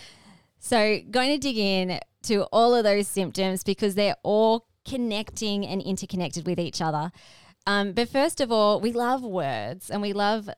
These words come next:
listening to the words that people are saying because it can really show us a lot of what's going on inside their inner landscape and their subconscious state. So a lot of people, when they put forward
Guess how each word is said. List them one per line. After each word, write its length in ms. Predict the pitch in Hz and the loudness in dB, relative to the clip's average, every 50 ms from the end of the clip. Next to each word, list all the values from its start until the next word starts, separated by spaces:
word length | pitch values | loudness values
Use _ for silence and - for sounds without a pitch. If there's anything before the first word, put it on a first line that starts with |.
| _ _ | _ _
listening 460 | - 202 202 196 - - 208 190 185 180 | -8 -8 -6 -6 -8 -6 -6 -6 -4 -4
to 100 | 202 185 | -2 -2
the 80 | 190 | -2
words 440 | 170 156 175 170 175 175 170 165 - | 0 2 2 2 4 2 0 -2 -4
that 260 | - 170 - - _ | -4 -6 -6 -6 _
people 500 | - - 170 156 - 175 165 156 156 - - _ _ | -10 -10 -10 -8 -6 -6 -6 -4 -6 -8 -10 _ _
are 120 | - 156 | -6 -6
saying 520 | 160 - - - 185 156 151 160 160 170 180 | -6 -8 -8 -8 -6 -6 -6 -6 -6 -6 -6
because 260 | 190 196 - 233 214 | -6 -4 -4 -2 -2
it 160 | 220 214 - | -2 -4 -4
can 220 | - 240 233 226 202 | -6 -6 -6 -4 -4
really 280 | 202 202 214 240 262 | -4 -4 -2 -4 -4
show 360 | 269 - - - 202 185 180 | -4 -4 -2 0 0 2 2
us 160 | 185 185 180 - | 2 0 0 -2
a 60 | 175 | -4
lot 200 | 170 170 170 165 | -2 -2 -2 -2
of 140 | 170 - - | -4 -4 -2
what's 320 | 165 165 - - - - | -2 -2 -2 -4 -6 -8
going 280 | - 180 170 170 170 170 | -6 -4 -4 -4 -4 -4
on 100 | 165 165 | -4 -4
inside 400 | 165 160 170 - - 160 165 165 | -4 -6 -6 -6 -4 -4 -6 -4
their 160 | - 170 151 - - | -4 -4 -6 -4 -6
inner 200 | - 165 165 170 180 | -8 -6 -6 -4 -4
landscape 580 | 180 175 170 175 175 - - 175 170 165 - - | -4 -4 -4 -6 -8 -6 -4 -4 -4 -4 -4 -8
and 120 | - 170 156 | -8 -6 -6
their 100 | 151 160 | -6 -6
subconscious 720 | - - 160 156 - _ _ - - 175 - - - 156 - | -6 -6 -8 -8 -8 _ _ -8 -8 -6 -6 -6 -8 -8 -6
state. 260 | - 147 - - - | -6 -8 -8 -6 -4
So 140 | 214 208 196 | 0 0 2
a 20 | |
lot 200 | 196 208 208 220 | 4 4 4 4
of 60 | 220 | 2
people, 300 | - 208 185 180 - 175 | 0 -2 -2 0 -2 -2
when 140 | 165 165 165 | -2 -2 -4
they 100 | 160 160 | -6 -8
put 400 | - - - 196 160 123 - - | -8 -6 -4 -2 -2 -2 -4 -8
forward 600 | - - - 185 170 165 170 175 170 165 147 156 | -14 -4 -2 -2 0 2 2 0 0 0 -2 -8